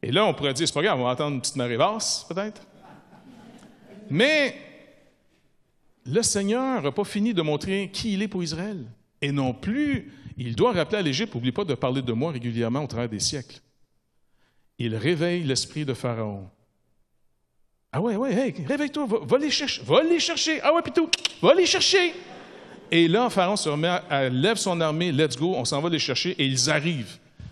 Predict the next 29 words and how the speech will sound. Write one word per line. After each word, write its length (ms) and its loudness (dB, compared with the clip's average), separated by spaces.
Les 220 0
É-, 160 0
les 320 0
Égyptiens, 560 0
les 220 2
Hébreux, 420 2
la 140 0
mer. 480 -4
Et 100 -6
Moïse. 600 0
Une 80 -6
chance 320 2
qu'il 60 -12
connaissait 320 -4
Dieu. 240 -12
Parce 100 -8
qu'un, 260 -4
un 140 0
leader 280 0
est 100 -4
un 40 -2
peu 120 -2
nerveux 300 -2
dans 120 -2
ce 80 -4
temps-là. 380 -4
Tu 80 -6
sais, 60 -2
euh, « 260 -2